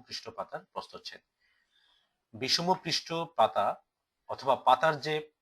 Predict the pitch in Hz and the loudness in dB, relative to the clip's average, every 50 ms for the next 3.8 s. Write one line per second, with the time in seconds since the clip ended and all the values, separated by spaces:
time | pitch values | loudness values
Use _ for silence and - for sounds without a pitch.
0 | _ _ _ _ _ _ _ _ _ _ _ _ - 104 98 92 92 95 98 104 | _ _ _ _ _ _ _ _ _ _ _ _ -10 -8 -6 -6 -6 -6 -6 -2
1 | 104 104 113 151 160 131 135 117 - - 95 87 - - - 135 127 - - 95 | 4 4 4 4 4 0 -2 -2 -4 -2 -4 -6 -10 -10 -10 -8 -10 -10 -10 -10
2 | 92 - 104 92 95 92 95 101 - - 131 104 104 117 113 - - - _ _ | -12 -12 -12 -16 -14 -14 -16 -14 -14 -14 -14 -10 -6 -4 -4 -4 -4 -6 _ _
3 | _ _ _ _ _ _ _ _ _ _ _ _ - 110 107 120 | _ _ _ _ _ _ _ _ _ _ _ _ -10 -8 -6 -6